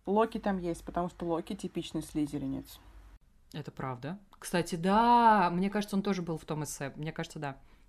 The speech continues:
Speaker 2: Но я не помню.
Speaker 1: Там
Speaker 2: Мгм.
Speaker 1: есть Крис, там есть Крис Хемсворт, но нет Тора, потому что Тор достаточно тупой. <laughs> Ну, смешной. Но нет, там нету.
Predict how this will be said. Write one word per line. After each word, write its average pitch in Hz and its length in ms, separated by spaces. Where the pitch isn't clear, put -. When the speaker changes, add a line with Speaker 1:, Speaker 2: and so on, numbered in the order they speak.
Speaker 2:
Но 170 80
я 165 100
не 165 100
помню. 143 300
Speaker 1:
Там 208 180
Speaker 2:
Мгм. 202 80
Speaker 1:
есть 202 140
Крис, 202 440
там 180 160
есть 175 160
Крис 180 320
Хемсворт, - 560
но 165 140
нет 156 220
Тора, 180 360
потому 165 240
что 156 160
Тор 165 280
достаточно 165 640
тупой. 139 440
<laughs> 202 60
Ну, 247 140
смешной. 208 680
Но 208 140
нет, 220 220
там 180 220
нету. 170 320